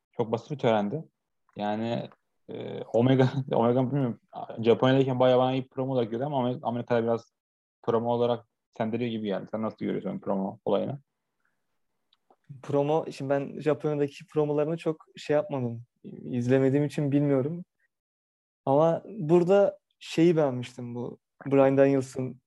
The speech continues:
Speaker 2: şey debü yapmadan önce orada iyi şey konuşmuştu böyle bir, e, etkileyici mi desem,
Speaker 1: Adamın
Speaker 2: böyle seyirci
Speaker 1: ses
Speaker 2: için.
Speaker 1: tonunda bence bir sıkıntı var yani. Bir tiz-,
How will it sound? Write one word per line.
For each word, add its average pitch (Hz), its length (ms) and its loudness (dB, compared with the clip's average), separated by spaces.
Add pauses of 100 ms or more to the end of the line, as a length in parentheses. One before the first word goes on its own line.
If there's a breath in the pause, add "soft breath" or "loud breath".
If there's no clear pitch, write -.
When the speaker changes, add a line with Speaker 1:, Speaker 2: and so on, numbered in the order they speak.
Speaker 2:
şey 127 360 0
debü 131 240 6
yapmadan 139 420 4
önce 135 320 -2
orada 135 320 2
iyi 147 440 0
şey 139 240 -4
konuşmuştu 131 600 -6
böyle 120 260 -4
bir, 120 160 -8 (1600)
e, 120 540 2 (260)
etkileyici 131 560 2
mi 139 60 -2
desem, 131 240 -2
Speaker 1:
Adamın 131 160 6
Speaker 2:
böyle - 120 0
seyirci 131 160 8
Speaker 1:
ses 147 100 8
Speaker 2:
için. 127 80 4
Speaker 1:
tonunda 143 380 8
bence 143 160 8
bir 143 60 6
sıkıntı 120 380 -6
var 117 120 6
yani. 101 240 0
Bir 104 180 -6 (840)
tiz-, 120 340 2